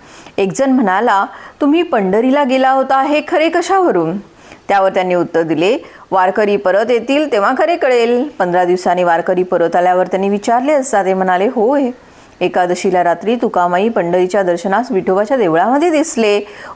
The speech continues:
व आम्ही सर्वांनी त्यांना नमस्कारही केला." वराडकरचा राहणारा बाजीराव कोपरेकर या नावाचा एक इसम आपल्या बायकोला घेऊन तुकामाईंच्या दर्शनाला आला. त्याला मूलबाळ नव्हते. तो पाया पडला, बरोबर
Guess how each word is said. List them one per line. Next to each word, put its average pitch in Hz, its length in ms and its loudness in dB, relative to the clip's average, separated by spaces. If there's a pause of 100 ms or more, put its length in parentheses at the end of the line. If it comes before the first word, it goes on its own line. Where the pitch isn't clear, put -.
व 233 80 0
आम्ही 220 400 0
सर्वांनी 180 440 0
त्यांना 233 220 0
नमस्कारही 214 680 0
केला." 208 380 2 (600)
वराडकरचा 180 1120 2
राहणारा 180 460 2
बाजीराव 175 540 0
कोपरेकर 180 540 -2
या 180 140 2
नावाचा 170 420 0
एक 180 220 -2
इसम 196 500 0 (360)
आपल्या 302 220 0
बायकोला 196 460 0
घेऊन 254 320 0
तुकामाईंच्या 220 520 0
दर्शनाला 170 560 0
आला. 165 220 2
त्याला 202 220 0
मूलबाळ 233 480 0
नव्हते. 175 500 -2 (480)
तो 294 140 2
पाया 233 380 2
पडला, 214 360 2
बरोबर 214 480 0